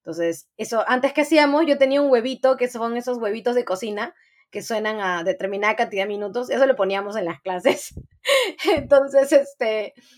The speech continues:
obviamente ya no utilizamos eso, ¿no? Porque obviamente lo voy a escuchar yo nomás. O de repente por ahí, si suena bien en el, en el audio, pero nada, ahora buscamos herramientas que no-, que nos ayuden, ¿no? Dependiendo del, del, el timing, porque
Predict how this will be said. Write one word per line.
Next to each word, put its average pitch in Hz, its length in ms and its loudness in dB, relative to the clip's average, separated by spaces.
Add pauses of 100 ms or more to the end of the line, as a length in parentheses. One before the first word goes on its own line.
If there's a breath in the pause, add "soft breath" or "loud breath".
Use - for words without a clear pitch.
(160 loud breath)
obviamente 277 540 8
ya 254 120 8
no 247 120 0
utilizamos 240 640 -2
eso, 349 280 2
¿no? 311 180 0
Porque 240 240 0
obviamente 214 300 0
lo 196 80 2
voy 196 100 2
a - 20 -2
escuchar 220 320 -4
yo 247 140 8
nomás. 196 460 -2 (220 soft breath)
O 180 100 -2
de 180 80 4
repente 185 340 0
por 196 140 -2
ahí, 185 240 0
si 202 160 -10
suena 208 300 -2
bien 208 220 -2
en 208 100 -4
el, 175 260 -4
en 180 140 -10
el 180 120 -2
audio, 220 320 2
pero 165 260 -8 (440 loud breath)
nada, 175 500 0
ahora 185 280 0
buscamos 190 400 -8
herramientas 202 640 -6
que 190 100 -8
no-, 160 240 -14
que 170 100 -20
nos 156 160 -16
ayuden, 170 440 -4
¿no? 175 140 -10
Dependiendo 165 500 -6
del, 175 360 -4 (220)
del, 156 380 -18
el - 160 -20
timing, 190 340 -6
porque - 300 -8